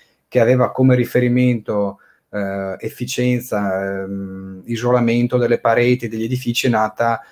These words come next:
nel settantasei, ma era molto la, blanda, e poi a seguire, eh, nel novantuno, quindi nel millenovecentonovantuno. Di strada ne abbiamo fatta, ma tanti edifici sono risalenti a prima di questa legge.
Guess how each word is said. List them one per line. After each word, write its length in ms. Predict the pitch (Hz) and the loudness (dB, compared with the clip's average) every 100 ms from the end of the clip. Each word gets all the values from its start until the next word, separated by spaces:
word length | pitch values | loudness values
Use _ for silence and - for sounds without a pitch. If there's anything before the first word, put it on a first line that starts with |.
| _ | _
nel 200 | 123 131 | 2 2
settantasei, 800 | 127 120 117 117 127 - 113 123 | 2 -2 -2 0 0 2 4 6
ma 100 | 117 | 4
era 140 | 110 110 | 2 0
molto 260 | 110 110 | -2 0
la, 160 | 123 113 | 0 0
blanda, 460 | 107 113 110 113 120 | 0 0 2 0 0
e 160 | 131 | 0
poi 560 | 127 110 113 117 127 - _ - | 0 2 4 2 0 -4 _ -6
a 80 | 110 | -4
seguire, 720 | - 113 113 117 123 127 110 | -2 -2 0 2 4 4 2
eh, 600 | 113 110 107 104 104 104 | -2 -6 -2 -2 -2 -2
nel 160 | 104 | -4
novantuno, 720 | 110 113 113 - 113 107 104 - | -4 -2 -4 -4 -8 -8 -8 -8
quindi 220 | 113 113 | -4 -2
nel 100 | 113 | -2
millenovecentonovantuno. 1120 | 117 117 113 - 110 113 113 107 113 104 95 - - _ | -2 -2 -4 -6 -4 -2 -2 -4 -8 -6 -8 -12 -20 _
Di 120 | 113 | -4
strada 320 | - 139 131 | 2 4 4
ne 80 | 117 | 2
abbiamo 260 | 117 123 135 | 4 4 4
fatta, 460 | 127 120 120 135 | 4 2 4 2
ma 320 | 117 110 104 - | 4 2 0 0
tanti 560 | 131 135 127 123 113 | 2 2 0 0 -2
edifici 560 | 117 131 127 120 - 127 | 0 -2 -2 -4 -4 -6
sono 520 | - 117 117 117 - | -4 -2 -2 -4 -4
risalenti 840 | 117 120 127 120 117 117 123 127 - _ _ | -4 -2 0 0 0 -2 0 0 -2 _ _
a 120 | 117 | -2
prima 360 | - 123 120 123 | 0 2 4 2
di 100 | 117 | 0
questa 280 | 113 107 110 | -4 -6 -4
legge. 460 | 95 95 92 90 | -4 -6 -8 -12